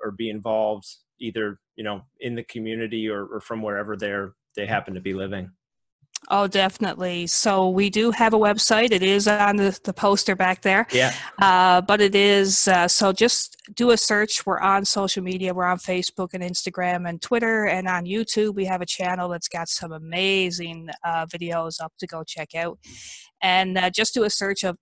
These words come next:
Speaker 2: L F C, as in Labrador Friendship Center, shield Project.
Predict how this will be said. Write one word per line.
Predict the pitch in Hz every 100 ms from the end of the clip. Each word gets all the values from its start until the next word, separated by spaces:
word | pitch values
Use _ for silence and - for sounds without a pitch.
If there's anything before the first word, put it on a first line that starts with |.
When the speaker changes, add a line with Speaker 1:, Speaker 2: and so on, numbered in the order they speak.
| -
Speaker 2:
L | 202 214
F | 185 196
C, | - - - 196 220
as | 214 180
in | 185
Labrador | 180 175 175 170
Friendship | - 180 180 -
Center, | 175 165 175 220 - _ _ _
shield | - - 202 196 190 185 -
Project. | - 165 165 170 160 143 -